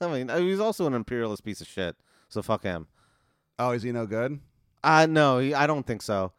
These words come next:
Speaker 1: I don't think that Churchill was as great as people think he is. He, he, <laughs> he didn't wanna give, uh, India independence for the <laughs> longest time, and he, uh, he said some really racist shit about Gandhi.
Speaker 2: Oh, okay.
Speaker 1: Uh, and he also, um,
Speaker 2: Who hasn't?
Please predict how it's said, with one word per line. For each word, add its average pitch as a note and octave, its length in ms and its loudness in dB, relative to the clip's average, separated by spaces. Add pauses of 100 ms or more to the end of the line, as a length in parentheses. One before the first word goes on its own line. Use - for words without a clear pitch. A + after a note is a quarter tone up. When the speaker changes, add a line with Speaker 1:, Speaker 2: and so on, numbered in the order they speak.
(300)
Speaker 1:
I C#3+ 100 6
don't E3 140 8
think D3+ 160 0
that B2+ 140 4
Churchill A#2+ 360 0
was G2+ 200 -2
as F2 160 -10 (120)
great G#2 220 -2
as F#2+ 100 -6
people F#2+ 240 -10
think F#2+ 180 -10
he F2 120 -8
is. E2+ 240 -8 (460)
He, D3 220 -4
he, D#3+ 400 -2 (180)
<laughs> - 160 -20
he D#3 160 -10
didn't G3+ 240 -4
wanna D#3+ 200 0
give, C3 260 -2
uh, A2 180 4
India A2+ 340 -2
independence A2+ 500 -4
for C3+ 120 0
the B2+ 80 0
<laughs> C3+ 80 0
longest E3 280 2
time, D3+ 300 -2 (500)
and A#2+ 160 0
he, A#2+ 220 0
uh, G#2+ 300 4
he A2+ 140 -8
said C#3 180 -4
some C#3 140 0
really A2+ 260 0
racist G2 340 -2
shit - 240 -4
about G2+ 380 -2
Gandhi. G#2+ 400 -6 (240)
Speaker 2:
Oh, G2+ 220 -4
okay. F2+ 280 -10
Speaker 1:
Uh, A2+ 300 2
and A2+ 200 -4
he A#2 200 -2
also, A#2 480 0
um, G2+ 480 -2 (360)
Speaker 2:
Who - 100 4
hasn't? A2+ 380 0